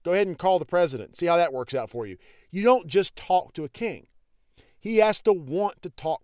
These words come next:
to you, and then you have to be summoned, and then you have to do everything just right so you don't die. Okay? Scripture repeatedly speaks about entering God's presence,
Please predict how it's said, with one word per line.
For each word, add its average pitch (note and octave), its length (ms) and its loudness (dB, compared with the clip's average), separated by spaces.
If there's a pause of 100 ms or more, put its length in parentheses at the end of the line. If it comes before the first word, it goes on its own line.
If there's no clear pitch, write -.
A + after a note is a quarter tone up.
(140)
to C#3+ 80 -12
you, B2+ 540 -6 (340)
and D#3+ 180 -4
then G#3 360 -2
you G3+ 140 -4
have A3 180 0
to F3 80 -12
be D#3 160 -10
summoned, C#3 680 -4 (220)
and G3+ 200 -6
then G#3 420 -2 (140)
you A#3+ 180 -4
have A#3+ 220 2
to G#3 80 -8
do G3+ 140 -8
everything G3+ 640 -6
just E3+ 380 -6
right F#3+ 440 2 (120)
so - 120 -14
you A3+ 80 -2
don't A#3+ 200 0
die. A3 440 -2 (680)
Okay? F#3 260 0 (540)
Scripture - 580 -4
repeatedly G3+ 1300 -2 (100)
speaks - 540 -6
about D#3+ 320 2
entering F3 420 -8
God's C#3+ 320 2
presence, - 600 -2